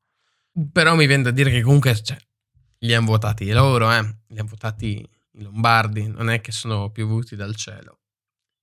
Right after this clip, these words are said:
Quindi ognuno pa-, pianga il mal proprio, no? <laughs>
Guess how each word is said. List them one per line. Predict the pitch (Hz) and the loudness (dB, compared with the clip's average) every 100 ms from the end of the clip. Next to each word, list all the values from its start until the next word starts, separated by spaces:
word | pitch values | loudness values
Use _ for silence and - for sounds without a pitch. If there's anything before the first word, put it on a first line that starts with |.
| _ _ _ _ _ _ | _ _ _ _ _ _
Quindi | 113 104 110 _ _ _ _ _ - | -16 -16 -20 _ _ _ _ _ -6
ognuno | 127 127 135 113 | 0 2 2 0
pa-, | 110 113 | -2 -6
pianga | - 117 117 110 | -4 -2 -2 0
il | 107 | 0
mal | 107 107 | 0 -2
proprio, | 110 135 139 120 117 | -2 2 2 0 -4
no? | 120 139 | -4 -6
<laughs> | 147 - - - - _ _ _ - 247 233 202 185 | -6 -6 -6 -12 -18 _ _ _ -10 -8 -6 -10 -14